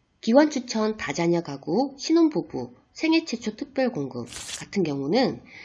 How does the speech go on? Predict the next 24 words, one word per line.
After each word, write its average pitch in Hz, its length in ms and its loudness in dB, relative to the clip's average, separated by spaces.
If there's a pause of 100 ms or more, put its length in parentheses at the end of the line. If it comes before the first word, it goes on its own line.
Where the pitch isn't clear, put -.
(220)
무주택 214 380 -2
세대 285 320 -2
구성원 196 480 0
요건이고요. 147 760 -2 (360)
청약통장 285 560 2
가입 143 300 -6
육 143 120 -12
개월 202 220 0
경과돼야 139 480 -8
되고 165 460 -2 (180)
지역별, 165 580 -2
면적별 151 640 -2
예치금 175 440 -2
이상이시면 220 560 -2
됩니다. 139 500 -10 (720)
노부모 294 360 6
부양자 226 420 4
특별공급 254 540 -2
같은 156 300 -10
경우는 151 520 0
무주택 170 400 -8
세대주 247 600 0
요건이어야 151 480 0
되고요. 151 500 -4